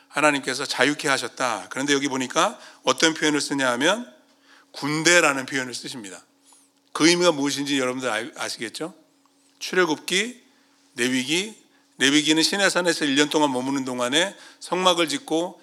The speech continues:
제사를 드리는 그런 말씀이잖아요. 그러고 나서 어떤 책이 나오죠? 민수기가 나오죠. 민수기는 무슨 얘기예요?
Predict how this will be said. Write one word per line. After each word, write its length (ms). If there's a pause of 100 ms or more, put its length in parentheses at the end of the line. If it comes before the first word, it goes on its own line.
제사를 480
드리는 360
그런 200
말씀이잖아요. 680 (260)
그러고 220
나서 140
어떤 220
책이 220
나오죠? 460 (920)
민수기가 600
나오죠. 400
민수기는 500
무슨 240
얘기예요? 440